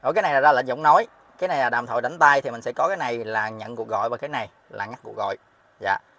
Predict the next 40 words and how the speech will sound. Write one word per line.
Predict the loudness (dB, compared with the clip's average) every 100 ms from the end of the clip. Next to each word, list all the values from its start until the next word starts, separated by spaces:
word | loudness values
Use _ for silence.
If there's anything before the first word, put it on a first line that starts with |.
| _ -2
Rồi, | -2 -2 _ _
tiếp | -4
theo | 2 2
thì, | 0 -4 0
à, | 0 0 -2 -4
mình | -8 -10 -10 -2
đến | -2 -2
với | -2 0 -2 -2
cái | -6 -4 -4 -6
màn | -8 -8
hình | -8 -10
anh | -8
chị. | -8 -8
Đến | -12
với | -10
cái | -10 -10
màn | -8
hình | -8 -8
thì | -12
mình | -12
sẽ | -12
có | -6 -2 -2 -2 -8 _ _ _
cái | -8 -8
dải | -8 -8
cảm | -8 -10
ứng | -8
ở |
dưới | -2
đây. | -2 -2 -6
Thì | -6
ở |
đây | -4 -6
mình | -8
sẽ | -12
có | -12
nút | -12 -12
giảm | -10
âm | -10
lượng | -10 -10
nè. | -12